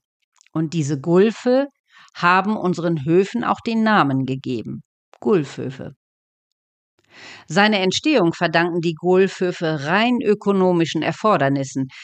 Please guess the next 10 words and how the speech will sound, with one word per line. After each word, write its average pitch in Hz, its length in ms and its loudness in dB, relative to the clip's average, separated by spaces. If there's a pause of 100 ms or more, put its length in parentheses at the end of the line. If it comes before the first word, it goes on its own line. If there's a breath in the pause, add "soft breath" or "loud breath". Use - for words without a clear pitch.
(200 loud breath)
denn 175 400 4
durch 165 420 -2
die 156 220 -2
zunehmenden 180 800 0
Eindeichungen 180 1000 0
und 156 180 -4
anschließenden 160 800 -4
Entwässerungen 175 800 -2
der 147 140 0
Marschgebiete 165 880 -2